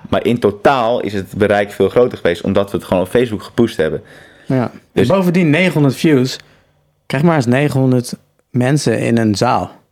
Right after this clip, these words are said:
Speaker 1: Ja.
Speaker 2: Ik bedoel, het is toch best wel veel. Ik bedoel, ik, ik, het is niks vergeleken met een Rihanna of weet ik veel wat.
Speaker 1: Nee,
Speaker 2: Maar
Speaker 1: dat is heel goed dat je het zegt,
Speaker 2: Ja.
Speaker 1: want wij echt, we, afgelopen, eh,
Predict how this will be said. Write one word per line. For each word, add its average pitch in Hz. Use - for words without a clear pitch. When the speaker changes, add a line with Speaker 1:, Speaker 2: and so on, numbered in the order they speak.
Speaker 1:
Ja. 104
Speaker 2:
Ik 104
bedoel, 139
het 139
is 147
toch 165
best 151
wel 139
veel. 135
Ik -
bedoel, 147
ik, 147
ik, 147
het 147
is 131
niks 156
vergeleken 131
met 123
een 120
Rihanna 120
of 117
weet 117
ik 120
veel 107
wat. 101
Speaker 1:
Nee, 139
Speaker 2:
Maar 143
Speaker 1:
dat 120
is 120
heel 143
goed 165
dat -
je 147
het 143
zegt, 147
Speaker 2:
Ja. -
Speaker 1:
want -
wij 123
echt, -
we, 92
afgelopen, 113
eh, 104